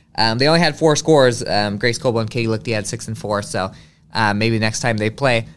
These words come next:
Notre Dame, they might, I don't know if they need more scores or, um, it was kind of a, a sloppier game. You know, I actually thought that Waco probably didn't play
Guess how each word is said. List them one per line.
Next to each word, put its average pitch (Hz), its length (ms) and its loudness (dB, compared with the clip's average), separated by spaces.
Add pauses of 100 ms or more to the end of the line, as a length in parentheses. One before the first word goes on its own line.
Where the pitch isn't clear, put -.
(100)
Notre 147 160 4
Dame, 156 180 2
they 156 100 2
might, 135 240 0 (280)
I 120 100 -2
don't 135 80 0
know 131 140 2
if 117 40 -2
they 127 220 0
need 127 60 -2
more 110 160 0
scores 190 580 4
or, 113 420 4
um, 101 220 -2
it 107 60 -2
was 120 100 -4
kind 196 180 -2
of 220 80 -2
a, 120 280 2 (180)
a 123 60 -4
sloppier 143 520 2
game. 135 200 2
You 113 80 0
know, 110 80 2
I 123 100 4
actually 139 240 -2
thought 151 200 0
that 123 80 -2
Waco 127 220 0
probably 127 220 2
didn't 120 200 -4
play 135 320 2